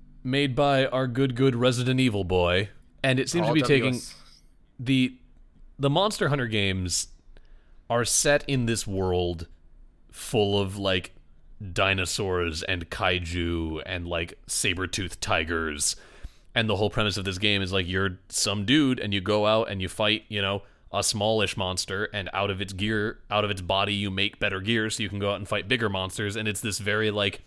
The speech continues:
Speaker 1: fantastical kind of otherworldly aesthetic that they
Speaker 2: Yeah.
Speaker 1: have going.
Speaker 2: Like, the, you,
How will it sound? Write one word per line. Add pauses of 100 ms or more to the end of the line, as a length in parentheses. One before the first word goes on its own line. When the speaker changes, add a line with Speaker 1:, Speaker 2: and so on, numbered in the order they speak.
Speaker 1:
fantastical
kind
of
otherworldly
aesthetic (520)
that
they
Speaker 2:
Yeah.
Speaker 1:
have
going. (420)
Speaker 2:
Like,
the,
you,